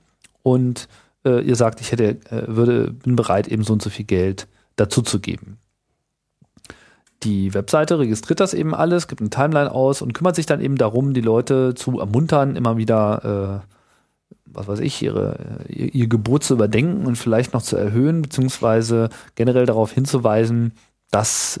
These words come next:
äh, die Zeit dann auch irgendwann abläuft und wenn eben das nicht zusammenkommt, dass, äh, noch was getan werden muss. Was natürlich auch insofern interessant ist, weil in dem Moment, wo ich was gebe,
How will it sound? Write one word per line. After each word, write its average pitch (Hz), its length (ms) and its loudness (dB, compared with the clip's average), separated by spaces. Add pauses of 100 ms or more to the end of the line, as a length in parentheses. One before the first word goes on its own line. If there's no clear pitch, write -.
äh, - 320 -4
die 117 140 0
Zeit 110 320 0
dann 113 100 0
auch 101 140 0
irgendwann 110 340 0
abläuft 139 480 2
und 113 160 -4
wenn 110 140 0
eben 113 420 -2
das 110 240 -2
nicht 117 140 -4
zusammenkommt, 123 840 0 (560)
dass, - 380 0
äh, - 560 -2 (160)
noch - 240 -4
was 139 140 -2
getan 151 420 2
werden 85 240 -2
muss. - 320 -14 (680)
Was 143 120 2
natürlich 165 280 2
auch 143 100 4
insofern 180 360 2
interessant 131 420 0
ist, - 100 -10
weil 131 140 2
in 135 80 0
dem 151 100 2
Moment, 147 320 0
wo 143 140 0
ich - 240 -6 (480)
was 127 240 0
gebe, 165 480 0